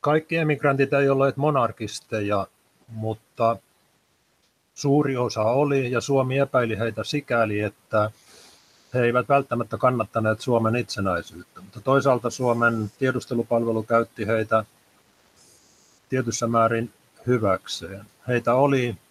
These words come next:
luultavasti noin miljoona eri Länsi-Euroopan maissa, Suomessa vaihtelevasti. Ö, niin tässä tällä ajanjaksolla, josta minä kerron, niin ainakin kymmenentuhatta.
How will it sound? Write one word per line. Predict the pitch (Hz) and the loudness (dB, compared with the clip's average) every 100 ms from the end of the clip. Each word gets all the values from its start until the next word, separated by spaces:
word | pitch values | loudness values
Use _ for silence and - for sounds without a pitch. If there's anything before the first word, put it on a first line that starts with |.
| _ _ _ _ _ _ _ _ | _ _ _ _ _ _ _ _
luultavasti | 117 131 156 160 143 127 120 - 117 | 0 4 4 4 4 4 2 0 -4
noin | 120 127 123 | 0 0 0
miljoona | 120 139 139 131 127 120 117 110 95 - _ | 0 2 2 2 2 0 0 -2 -2 -12 _
eri | 120 117 117 | -4 -2 0
Länsi-Euroopan | 110 113 107 107 107 101 98 101 | 2 0 0 -4 -4 -4 -4 -6
maissa, | 104 113 120 113 - 107 | -2 0 0 -2 -6 -10
Suomessa | - 123 123 113 104 - 117 107 107 _ _ _ - | -8 -4 -4 -4 -6 -6 0 0 0 _ _ _ -2
vaihtelevasti. | 110 107 - 127 127 127 131 - - 131 120 - _ _ _ _ _ _ _ _ _ _ _ - | 0 0 -2 0 2 2 0 0 -8 -8 -8 -14 _ _ _ _ _ _ _ _ _ _ _ -8
Ö, | 107 107 110 101 _ _ - - _ - 120 | -4 0 0 -2 _ _ -20 -20 _ -12 -6
niin | 110 120 104 | -6 -6 -4
tässä | 113 117 - | -2 -2 -4
tällä | 120 117 120 | -2 2 4
ajanjaksolla, | 120 123 117 - 104 107 | 4 4 2 0 -4 -6
josta | - | -4
minä | 107 120 120 | -6 -2 -2
kerron, | 117 110 107 110 | -2 -4 -4 -4
niin | 107 | -4
ainakin | 113 110 107 | -4 -4 -6
kymmenentuhatta. | 95 131 135 120 117 170 113 113 _ 113 | -4 -2 0 -2 -4 -4 -2 -2 _ -6